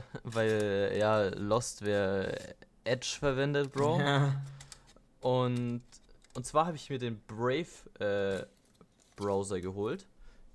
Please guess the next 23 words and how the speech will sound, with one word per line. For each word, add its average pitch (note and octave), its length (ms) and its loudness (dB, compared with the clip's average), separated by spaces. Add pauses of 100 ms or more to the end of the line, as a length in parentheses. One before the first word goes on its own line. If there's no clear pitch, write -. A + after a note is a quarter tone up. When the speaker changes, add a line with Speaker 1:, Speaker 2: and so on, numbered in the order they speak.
Speaker 1:
Den A2 240 -2
hab A#2 100 -4
ich A#2 140 -12
ehrlich - 180 -8
gesagt A2 300 -8
bei G#2 80 -2
jemandem G2+ 340 -4
aus G2 140 -10
meiner F#2+ 160 -6
Klasse G#2 340 -8
gesehen. F#2+ 380 -6 (240)
Speaker 2:
Den G#2 100 -16 (140)
Speaker 1:
Und G2 100 -4
da G2+ 60 0
kannst A2+ 360 0
du G#2+ 160 -4
Speaker 2:
Brave-Browser, F#3 720 -2
was? - 320 -4 (520)
Speaker 1:
Ja, A2+ 240 0 (200)
da A2 120 -2
kannst C3 420 -6
du E3 180 -4 (520)
irgendwelche, B2 1200 0